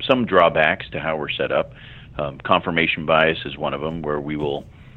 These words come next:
do our best to find the, the justification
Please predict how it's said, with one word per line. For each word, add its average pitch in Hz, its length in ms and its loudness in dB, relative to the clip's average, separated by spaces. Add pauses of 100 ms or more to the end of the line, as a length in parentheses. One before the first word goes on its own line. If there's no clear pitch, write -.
(360)
do 98 160 4
our 87 80 8
best 85 320 4
to 85 80 -8
find 80 380 0
the, 71 200 -2 (720)
the 85 80 -4
justification 87 960 0